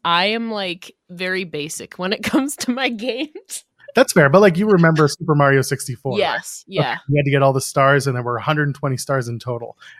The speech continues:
Speaker 2: And then the way the game worked was that, uh, when you achieve a certain amount of stars,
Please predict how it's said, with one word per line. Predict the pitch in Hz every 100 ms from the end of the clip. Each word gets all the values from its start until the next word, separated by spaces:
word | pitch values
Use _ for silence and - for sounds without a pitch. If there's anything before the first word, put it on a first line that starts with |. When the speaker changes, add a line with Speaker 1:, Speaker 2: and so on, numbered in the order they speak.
| _
Speaker 2:
And | 165 143
then | 135 131 127
the |
way | 131 180
the | 202
game | 156 131
worked | 123 143 127
was | 113
that, | 117 - - _ _ _ _ _ -
uh, | 151 151 -
when | 151 156
you | 151 -
achieve | 165 - - 208
a | 196
certain | - 175 156
amount | 143 120
of |
stars, | - - 131 139 202